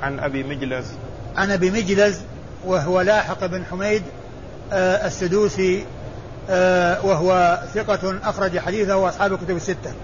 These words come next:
Speaker 1: عن قيس بن عباد.
Speaker 2: عن قيس بن عباد، وهو ثقة أخرج حديثه
Speaker 1: الجماعة إلا الترمذي.
Speaker 2: أخرج حديثه أصحاب الكتب الستة إلا الترمذي،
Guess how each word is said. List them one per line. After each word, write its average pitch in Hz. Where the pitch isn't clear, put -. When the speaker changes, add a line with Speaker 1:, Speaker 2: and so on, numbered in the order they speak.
Speaker 1:
عن 135
قيس 147
بن 131
عباد. 131
Speaker 2:
عن 180
قيس 220
بن 196
عباد، 196
وهو 175
ثقة 202
أخرج 185
حديثه 180
Speaker 1:
الجماعة 135
إلا 135
الترمذي. 123
Speaker 2:
أخرج 202
حديثه 202
أصحاب 190
الكتب 185
الستة 220
إلا 208
الترمذي، 190